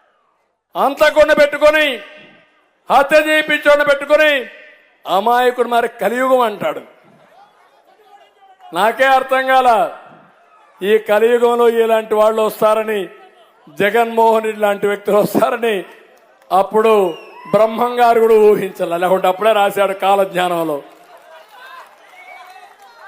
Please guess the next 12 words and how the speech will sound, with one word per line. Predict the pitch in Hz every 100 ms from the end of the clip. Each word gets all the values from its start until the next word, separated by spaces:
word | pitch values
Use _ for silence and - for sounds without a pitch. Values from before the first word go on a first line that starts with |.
| 807 - - - 190
ఇలాంటి | 254 294 294 285
వాళ్ళు | 285 302 294
వచ్చి | 302 294 320 311 226 - - - _ _ _ _ -
ఈ | 226 254
కలియుగంలో | 262 262 269 294 294 294 294 302 294 262 - - - _ _ _ _ _ _ _ -
ప్రజలకు | 180 185 220 220
ఇబ్బంది | 208 214 214 214
కలిగించారనుకుంటున్నారు, | 214 202 202 202 196 185 185 175 175
కానీ | 175 185 208 220 185 - - - _
భగవంతుడు | _ 165 175 196 214 214 208
కూడా | 202 196
చెప్పాడు | 185 185 190 180